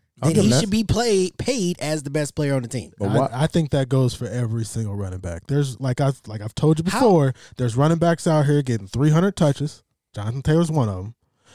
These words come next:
Speaker 3: And they, they, they are relied on to carry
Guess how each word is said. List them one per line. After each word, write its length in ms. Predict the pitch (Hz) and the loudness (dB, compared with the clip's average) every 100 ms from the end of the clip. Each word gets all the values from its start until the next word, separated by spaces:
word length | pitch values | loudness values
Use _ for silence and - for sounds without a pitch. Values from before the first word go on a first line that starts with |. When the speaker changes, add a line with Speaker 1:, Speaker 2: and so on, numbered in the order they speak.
| - - | -20 -8
Speaker 3:
And 640 | 131 135 131 127 120 110 101 | -2 0 0 0 -4 -8 -10
they, 220 | 131 139 - | -4 -4 -4
they, 180 | 123 135 123 _ | -6 -6 -6 _
they 120 | 127 | -2
are 100 | 139 | 2
relied 460 | 135 135 156 202 190 | 4 4 4 4 4
on 240 | 170 160 | 4 2
to 100 | 147 | 0
carry 600 | 123 - 170 170 165 156 | -4 0 4 4 4 2